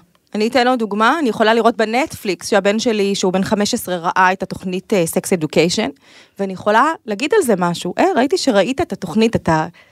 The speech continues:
שמת לב שבפרק, אה, כזה וכזה דיברו שם על אוננות?" אתה יודע, זה היה מאוד מעניין, מה שקורה בתהליך הזה, ואני רוצה להגיד לך על זה עוד משהו. שמתי טיף טיף במרחב על משהו שבחרתי. אני רוצה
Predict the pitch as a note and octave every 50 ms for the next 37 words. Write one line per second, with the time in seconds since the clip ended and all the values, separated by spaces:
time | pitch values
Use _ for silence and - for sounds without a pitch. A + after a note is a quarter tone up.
0 | _ - - - G3+ D#4 - G4+ F#4 E4+ D#4 - - - C#4 F3 E3 - G#3 G#3+
1 | A#3 C4+ C4+ C4+ - - F#3+ E3 D#3+ D#3 D#3 - E3+ - G#3 G#3+ C4 C4+ - G3+
2 | F3 C#3+ G#3 A#3 B3 A#3 A3+ G#3 - E3+ C3 C#3 E3 G3 A#3+ C4 - - G#3 F#3
3 | G#3+ A#3+ A3+ F#3 B2 - F3 E3+ F#3 C4 G#4+ G#4 - - - _ _ _ _ -
4 | F3+ E3 - F#4 C#4+ F#3 D#3 E3 G#3 A#3 A3 G#3 F#3 E3+ G3 G#3 A#3 G#3 F#3 F3+
5 | F#3+ A3 C4+ G4 F4+ D#4 - _ _ _ _ - G3+ A3 A#3 - - - G3+ E3
6 | G3+ G3 - - - D3 D3 F3 A3 D#4+ - G4 G4 C4+ A3+ F#3 F3+ E3+ E3+ A3+
7 | A#3 A#3+ A3+ F#3+ F#3+ - A3 G3+ G3 D#3 F3+ F3 G#3+ - - G3 D#3+ D#3+ D3+ -
8 | - - F#3 F3 E3+ E3+ E3+ D#3 D3+ - - - D3 D#3+ - - _ _ _ _
9 | _ _ _ - - - C4+ C#4+ D#4+ D#4+ F4 E4 C#4 - D4+ E4+ E4 - - -
10 | C4+ C#4 C4+ - G#3+ F#3 F3 F3+ F3+ - - F#4 A4+ A4+ G4+ - - - _ _
11 | _ _ - G#3+ G#3+ G#3+ G#3+ A3 A#3+ B3+ - - C4+ B3 - G3 D#3 F3+ - -
12 | F3+ D#3+ D3+ E3 - F3+ F3 F3+ F3 F3+ G3 -